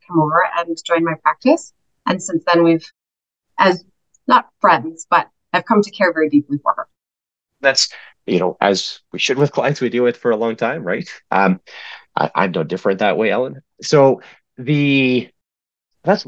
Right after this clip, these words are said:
Speaker 2: you know, thirty-six thousand dollars, like, it's such a small amount of money to, or thirty thousand dollars, I guess, to, to sort of, I don't know, play around with. Like, it just doesn't make a lot of sense to try and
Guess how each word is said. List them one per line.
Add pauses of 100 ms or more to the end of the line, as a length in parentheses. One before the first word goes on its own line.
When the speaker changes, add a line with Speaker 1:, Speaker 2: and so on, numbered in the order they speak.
Speaker 2:
you
know,
thirty-six
thousand
dollars,
like,
it's
such
a
small
amount
of
money
to,
or
thirty
thousand
dollars,
I
guess,
to, (680)
to
sort
of,
I
don't
know, (240)
play
around
with.
Like,
it
just
doesn't (260)
make
a
lot
of
sense
to
try
and